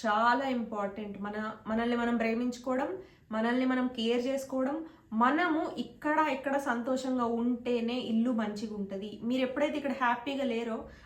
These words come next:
అప్పుడు ఇది వర్క్ చేయదు. ఎప్పుడైతే ఇక్కడ హ్యాపీగా ఉంటారో ఆటోమేటిక్‌గా మీకు ఇది మంచిగా వర్క్ చేస్తది. అది గుర్తుపెట్టుకోండి. So, అలా నేను ఆడవాళ్ళకి చెప్పేది ఏంటంటే, ఇదంతా నేను మాట్లాడుతుంది ఆడవాళ్ళలో ఉన్న డిప్రెషన్ గురించి. ఈ డిప్రెషనే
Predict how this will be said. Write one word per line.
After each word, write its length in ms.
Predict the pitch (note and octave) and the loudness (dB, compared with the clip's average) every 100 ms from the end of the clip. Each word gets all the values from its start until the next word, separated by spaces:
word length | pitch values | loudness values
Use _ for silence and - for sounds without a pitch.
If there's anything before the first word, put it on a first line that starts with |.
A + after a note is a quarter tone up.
| - | 0
అప్పుడు 240 | - D4+ | 0 2
ఇది 80 | D4+ | 4
వర్క్ 420 | C4 B3+ - - | 8 8 6 2
చేయదు. 260 | F#4 C4 F#3+ - - - | 2 2 -2 -8 -18 -8
ఎప్పుడైతే 360 | A#3+ D4+ D#4+ D4+ | -4 0 0 -2
ఇక్కడ 220 | - F#4+ | 2 2
హ్యాపీగా 440 | C#4+ C4+ C#4 D#4 | 6 4 4 0
ఉంటారో 280 | D4 B3+ B3 | 0 0 0
ఆటోమేటిక్‌గా 680 | C#4 B3 B3 D4 D4+ B3+ D#4+ | 4 2 2 -2 0 0 0
మీకు 300 | D4 C#4+ C#4+ | 2 -2 -2
ఇది 200 | C#4+ B3+ | -4 0
మంచిగా 520 | A#3 B3 D4 - E4 | 2 2 2 -2 2
వర్క్ 280 | F#4+ D#4 - | 4 2 0
చేస్తది. 320 | A#3 - F#3+ - A3+ | -2 -2 -8 -8 -6
అది 120 | A3+ | -2
గుర్తుపెట్టుకోండి. 720 | A#3+ C4+ C4+ A3 - G3+ G3 - - _ _ - - - | -2 -2 -4 -4 -8 -10 -10 -18 -20 _ _ -20 -20 -4
So, 80 | A#3+ | 6
అలా 220 | A3+ A#3 | 8 8
నేను 220 | C4 B3 G#3+ | 6 4 4
ఆడవాళ్ళకి 460 | A3+ A#3 A#3+ A3+ | 4 4 4 0
చెప్పేది 260 | G#3+ A3 A3+ | -4 -4 -4
ఏంటంటే, 320 | G#3 G3+ A#3+ | -4 -6 -4
ఇదంతా 420 | A#3+ A3+ B3 D4+ | 0 2 4 4
నేను 140 | E4+ D4+ | 2 4
మాట్లాడుతుంది 880 | C4+ C#4 C#4 C#4 C4 A#3+ E4 F#4+ - - - - | 2 4 2 2 0 -2 -2 -8 -14 -20 -20 0
ఆడవాళ్ళలో 540 | A3+ B3+ C#4 D4 D4 C#4+ | 6 8 10 8 8 6
ఉన్న 140 | C#4+ | 4
డిప్రెషన్ 640 | B3+ A3+ - - F#4+ F4 D4 | 2 -2 -4 2 2 4 2
గురించి. 340 | C4 A3+ G#3+ | 2 0 -2
ఈ 380 | G3 A#3 D4 E4 | -4 -2 2 0
డిప్రెషనే 640 | F4 - D#4+ D#4 C4+ C#4+ | -2 0 2 2 0 -4